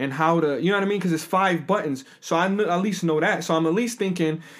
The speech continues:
okay, if I got the red, the yellow, and the orange, right? That was the colors or something.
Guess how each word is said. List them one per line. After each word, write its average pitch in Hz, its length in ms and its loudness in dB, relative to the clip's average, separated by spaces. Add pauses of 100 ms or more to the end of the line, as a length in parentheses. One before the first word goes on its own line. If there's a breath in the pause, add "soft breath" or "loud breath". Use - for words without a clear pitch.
(120 loud breath)
okay, 165 380 2
if 151 120 -2
I 165 80 4
got 165 200 0
the 143 80 0
red, 170 640 0
the 143 80 -2
yellow, 160 500 4
and 147 220 -2
the 127 60 -2
orange, 151 380 2
right? 151 180 2
That 156 120 2
was 156 140 0
the 170 80 -8
colors 175 340 -2
or 170 60 -2
something. 190 340 -2